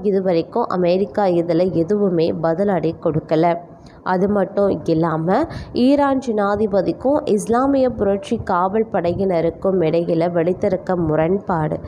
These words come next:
ஈரான் புதிய ஜனாதிபதி மசூத் பெசிஸ்கினோ இஸ்லாமிய புரட்சி படைக்கும் இடையே கருத்து வேறுபாடுகள் ஏற்பட்டுள்ளதாக சர்வதேச ஊடகங்களும் தெரிவித்திருக்காங்க.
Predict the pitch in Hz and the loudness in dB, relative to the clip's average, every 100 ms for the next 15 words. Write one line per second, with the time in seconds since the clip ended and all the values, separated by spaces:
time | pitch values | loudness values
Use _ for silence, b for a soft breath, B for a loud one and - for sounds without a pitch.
0 | B B B 208 226 240 208 185 202 208 | B B B 0 2 2 2 0 -2 -4
1 | 202 208 214 190 180 175 175 180 180 170 | -2 -2 -2 -2 -2 0 0 0 0 2
2 | 202 294 B B - 226 254 277 302 247 | 0 -2 B B -2 0 2 2 0 -2
3 | 214 202 202 233 - 214 185 170 170 - | 0 0 2 -2 -2 0 2 2 -2 -2
4 | 196 190 208 226 262 247 220 220 202 185 | 0 0 2 2 2 2 2 0 0 0
5 | 180 208 202 165 165 165 - 208 359 B | 0 -4 0 0 0 -2 -2 -2 -2 B
6 | B B 262 311 285 269 277 262 262 294 | B B 0 2 2 2 0 0 0 0
7 | 302 220 190 196 190 190 175 180 190 - | -2 2 2 2 0 -2 0 0 -2 0
8 | 180 180 202 196 190 170 170 170 160 240 | 0 2 -2 0 2 2 2 0 -2 -2
9 | 269 - 254 285 320 294 214 - - 180 | -4 -2 -2 0 -2 -2 -4 -4 0 0
10 | 190 196 180 170 165 160 240 - 208 175 | 0 0 -2 -2 -2 -2 -2 -2 0 2
11 | 175 - 160 - 165 156 | 0 -2 -6 -4 -6 -4